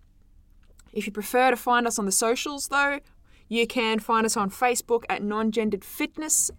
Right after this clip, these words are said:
You can go to Instagram, which was where we're most active, by going to Non Gendered Fitness at the handle non underscore gendered underscore fitness, or me, Bowie, as the dot no dot t dot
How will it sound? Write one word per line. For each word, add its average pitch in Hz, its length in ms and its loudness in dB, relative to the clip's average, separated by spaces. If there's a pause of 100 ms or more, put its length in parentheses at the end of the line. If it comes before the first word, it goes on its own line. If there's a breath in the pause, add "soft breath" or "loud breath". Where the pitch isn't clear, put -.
You 196 160 -6
can 196 200 -4
go 196 200 4
to 196 380 -2
Instagram, 214 540 0
which 202 140 -6
was 180 160 -12
where 185 100 -6
we're 185 80 -10
most 240 360 -2
active, 247 420 -2 (760 loud breath)
by 220 240 4
going 214 400 2 (100)
to 226 180 2
Non 208 240 0
Gendered 220 240 2
Fitness - 320 -2
at 226 120 -4
the 202 40 -4
handle 196 380 -2
non 196 380 -4
underscore 190 500 -8
gendered 202 480 -2
underscore 185 400 -4
fitness, 277 600 -2
or 202 180 -2
me, 254 520 0
Bowie, 254 600 2
as 226 360 0
the 240 320 4 (120)
dot 226 320 0
no 214 340 -2
dot 196 360 2
t 202 380 -4 (180)
dot 185 360 -2